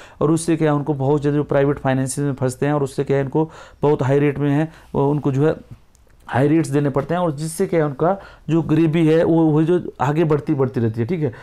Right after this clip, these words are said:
तो ये जो है उनको जो है, उनको उनके, अ, साहूकारों और जो, जो प्राइवेट लेंडर्स हैं उनके चुंगल से बचाने के लिए जो फाइनेंशियल इंक्लूजन जिसको बोलते हैं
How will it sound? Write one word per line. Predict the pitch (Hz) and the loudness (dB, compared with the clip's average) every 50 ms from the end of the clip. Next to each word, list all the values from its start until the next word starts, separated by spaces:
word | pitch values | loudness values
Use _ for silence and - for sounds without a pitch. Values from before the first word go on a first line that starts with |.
| - - - - - | -20 -20 -16 -8 -4
तो | 170 | -2
ये | 170 151 165 202 208 | 0 2 2 2 2
जो | 185 170 | 2 2
है | 170 170 | 2 2
उनको | 175 170 156 - 156 147 | 0 0 -2 0 0 2
जो | 156 165 | 2 2
है, | 165 | 2
उनको | 165 170 160 165 165 175 175 | 0 0 -2 0 0 0 0
उनके, | - - - 214 220 208 - 196 | 0 -2 -2 -2 -2 0 -2 -2
अ, | 185 - - - - - - - _ - - _ _ - - - _ _ - 147 156 156 151 147 143 127 - - - - - - 143 | -4 -4 -8 -18 -20 -20 -20 -20 _ -20 -20 _ _ -20 -20 -20 _ _ -6 -2 0 0 0 0 -2 -4 -8 -12 -18 -14 -8 -6 -6
साहूकारों | - - 147 147 151 160 156 156 151 156 160 175 190 196 180 | -4 0 0 2 2 2 2 2 2 2 4 4 2 2 2
और | 170 170 170 143 | 2 0 0 0
जो, | 156 170 170 165 165 165 - - - - - - | 0 2 2 2 0 -4 -10 -20 -20 -10 -4 0
जो | 147 147 151 143 147 165 165 160 156 151 - - - - | 0 2 2 2 2 2 4 2 2 0 -4 -12 -8 -2
प्राइवेट | - 160 165 170 170 180 165 - - | 0 2 4 4 4 2 0 0 0
लेंडर्स | 160 156 156 156 165 165 175 160 165 | 2 2 2 2 2 2 0 0 0
हैं | 175 | 0
उनके | 185 196 190 160 - 202 196 196 - - - - - - - - - - | 0 0 -2 -2 0 0 2 2 0 -2 -6 -12 -20 -20 -20 -20 -14 -8
चुंगल | - 180 175 170 185 170 | -6 -4 0 0 0 2
से | 170 170 | 2 0
बचाने | 151 147 156 147 147 151 147 | 0 2 2 2 2 2 0
के | 139 147 | 0 0
लिए | 147 160 | -2 -2
जो | 170 | 0
फाइनेंशियल | 160 151 147 147 143 147 151 135 - 165 160 | 0 0 0 0 0 0 -2 0 0 0 0
इंक्लूजन | 151 147 131 - 139 135 147 170 165 | -2 -2 -4 -4 -4 -2 -2 -2 -2
जिसको | 160 151 - 147 147 | -4 -4 -2 -2 -2
बोलते | 151 165 | 0 -2
हैं | 160 - | -4 -6